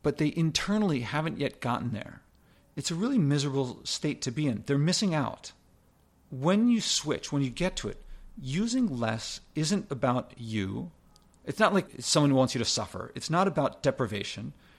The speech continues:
It's not about losing out. When you really get it,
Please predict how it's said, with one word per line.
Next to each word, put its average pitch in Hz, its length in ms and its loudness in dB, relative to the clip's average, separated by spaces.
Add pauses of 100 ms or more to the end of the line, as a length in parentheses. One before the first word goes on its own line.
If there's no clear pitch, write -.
(160)
It's 131 140 -4
not 175 180 4
about 147 220 2
losing 120 240 0
out. - 320 -8 (840)
When 151 180 2
you 147 140 4
really 202 280 4
get 139 260 0
it, - 160 -8